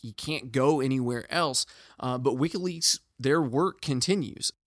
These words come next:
March twenty seventeen, they released thousands of C I A documents that show them spying on our cell phones, our smart T Vs, the computers in your car, uh, all kinds of that stuff. And, you know, that upset a lot of people, and that, that hurt a lot of people's trust in their government to know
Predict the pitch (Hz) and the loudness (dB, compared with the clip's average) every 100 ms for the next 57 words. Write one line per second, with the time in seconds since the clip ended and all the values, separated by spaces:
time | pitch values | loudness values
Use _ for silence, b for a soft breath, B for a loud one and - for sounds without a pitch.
0 | - 139 156 170 - - - 170 156 - | -4 2 2 6 4 4 -2 -2 2 2
1 | 147 139 - 214 208 156 135 131 135 - | 2 2 0 0 2 2 2 2 2 2
2 | - - 131 151 151 127 120 139 127 127 | 2 2 2 2 2 2 2 2 2 2
3 | 156 156 147 147 143 135 123 - 135 127 | 2 4 4 2 0 0 0 2 4 2
4 | 123 - - 123 135 135 123 113 113 185 | 4 4 4 2 2 0 -2 0 2 4
5 | 160 - 160 151 147 139 - 92 - 156 | 2 0 0 0 2 0 0 -2 0 0
6 | 156 - 170 147 151 139 135 - B B | 0 -2 -4 -4 -4 -2 0 -2 B B
7 | B 117 117 123 151 147 135 127 117 156 | B -10 -6 -2 2 2 2 0 -4 -2
8 | 156 147 143 139 b b b _ 104 95 | 0 2 0 -2 b b b _ -4 -4
9 | 113 131 - 143 131 131 143 - 151 147 | -2 -2 0 0 0 0 0 2 2 0
10 | 147 - _ - 139 - 180 147 156 156 | -4 -18 _ -4 -2 -2 -2 -2 0 0
11 | 214 208 - 247 - 127 - 117 - 104 | 2 2 0 0 -2 -6 -8 -10 -8 -4
12 | 123 139 156 - 156 - 123 175 220 - | 0 0 -2 -2 -4 -4 -6 2 2 2
13 | 147 135 151 160 123 185 180 127 113 - | -2 0 2 0 -2 -8 -4 -2 -2 -2
14 | - 185 190 151 - - 165 170 151 131 | 2 4 4 4 0 2 2 2 0 0
15 | 190 143 127 - 131 127 170 151 143 | -2 -2 -4 -2 -2 0 0 0 -2